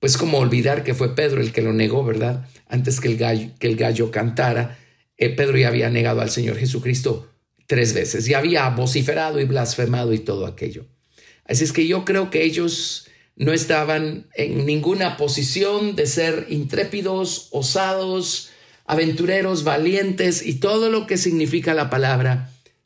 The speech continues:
atreverse. Al contrario, ellos deben haber estado compungidos, deben haber estado humillados y qué bueno,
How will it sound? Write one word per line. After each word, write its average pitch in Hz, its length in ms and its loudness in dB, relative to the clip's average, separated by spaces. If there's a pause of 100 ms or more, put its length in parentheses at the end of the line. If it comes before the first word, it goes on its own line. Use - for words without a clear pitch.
(140)
atreverse. 117 960 0 (280)
Al 120 200 2
contrario, 113 720 2 (400)
ellos 139 520 -2
deben 143 280 2
haber 139 160 2
estado 143 400 0
compungidos, 143 960 -2 (400)
deben 147 300 2
haber 139 180 2
estado 131 640 2 (520)
humillados 190 1160 2 (500)
y 220 120 2
qué 233 120 2
bueno, 160 300 2